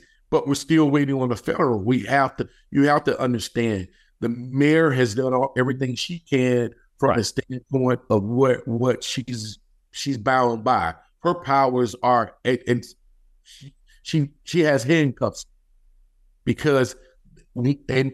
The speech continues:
Speaker 1: when, when I tell the story, you, you mentioned Mayor Berrien, right?
Speaker 2: Right.
Speaker 1: The, the, when Mayor Berrien got arrested and convicted,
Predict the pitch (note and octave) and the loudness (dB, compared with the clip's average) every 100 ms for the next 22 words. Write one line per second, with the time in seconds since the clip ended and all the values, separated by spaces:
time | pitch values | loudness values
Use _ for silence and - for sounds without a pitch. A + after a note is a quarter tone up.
0 | - - - C3+ C3+ D3 C#3+ - _ D3+ | -10 -20 -20 -6 -2 0 -2 -8 _ 0
1 | D#3 C#3 C3+ - C#3 - E3+ C#3+ - C3+ | 0 0 -6 -4 -2 2 2 2 0 2
2 | A#2 B2 D#3+ C3+ D3+ E3 D3+ C3 C3 A2+ | 2 0 -4 -2 0 0 0 0 2 2
3 | A#2 G#2+ E2+ E2+ - - G2 C3+ E3 _ | 2 0 -2 -8 -12 -4 0 0 0 _
4 | _ _ B2 G#2 D#2 _ _ _ _ - | _ _ 0 0 -2 _ _ _ _ -2
5 | C#3+ D3+ C#3 _ A#2+ C#3+ C#3 C3+ _ _ | 0 2 0 _ -4 0 0 -2 _ _
6 | - C3 B2+ E3+ F#3+ F#3+ F#3 E3+ D3+ B2+ | -6 -2 2 2 2 2 4 2 2 2
7 | C3+ C3 A2 B2+ B2+ - A2 G2 F#2+ F#2+ | 2 2 2 0 -2 -4 -4 -4 -6 0
8 | C3+ C3+ F#2 | 0 0 -6